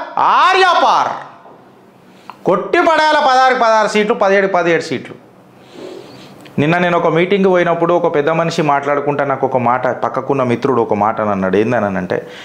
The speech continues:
"ఎన్ని సీట్లు గెలుస్తున్నాం తెలంగాణలో?" అని అంటే, "నా లెక్క కొంతమంది ఇగో గిట్లా, ఓ గట్లా" అని అన్నారు.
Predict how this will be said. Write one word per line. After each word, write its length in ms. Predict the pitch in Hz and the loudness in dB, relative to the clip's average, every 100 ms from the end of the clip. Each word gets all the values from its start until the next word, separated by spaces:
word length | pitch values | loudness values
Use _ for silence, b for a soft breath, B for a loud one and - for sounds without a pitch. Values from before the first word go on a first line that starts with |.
| B | B
"ఎన్ని 180 | 160 214 | 0 2
సీట్లు 280 | 147 196 233 | 2 0 2
గెలుస్తున్నాం 500 | 214 208 208 185 170 | 2 2 0 -2 0
తెలంగాణలో?" 580 | 147 147 147 139 131 | 0 0 0 0 0
అని 120 | 127 123 | 0 -2
అంటే, 480 | 123 147 147 - - - B B B B - | -2 -4 -4 -10 -20 -20 B B B B -2
"నా 140 | 135 | 2
లెక్క 220 | 165 160 | 2 0
కొంతమంది 560 | 160 143 143 131 135 131 | 0 0 0 0 0 2
ఇగో 160 | 113 | 2
గిట్లా, 460 | 117 117 117 123 120 | 2 0 0 2 2
ఓ 180 | 113 101 | 2 2
గట్లా" 320 | 110 - 110 | -2 0 -2
అని 120 | 101 | 0
అన్నారు. 240 | 85 80 | -4 -6